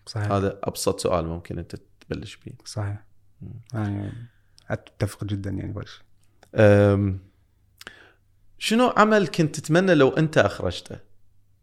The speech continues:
Speaker 1: عربيًا، عالميًا؟
Speaker 2: خلينا نقول عربيًا وبعدين عالميًا.
Speaker 1: مم.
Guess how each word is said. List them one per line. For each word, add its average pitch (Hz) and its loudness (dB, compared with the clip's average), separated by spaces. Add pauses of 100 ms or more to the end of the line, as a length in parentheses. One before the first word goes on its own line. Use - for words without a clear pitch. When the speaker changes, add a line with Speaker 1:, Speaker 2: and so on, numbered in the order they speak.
(1500)
Speaker 1:
عربيًا، 110 2
عالميًا؟ 101 0 (960)
Speaker 2:
خلينا 127 0
نقول 131 2
عربيًا 123 4
وبعدين 98 2
عالميًا. 90 -6 (2750)
Speaker 1:
مم. 101 -4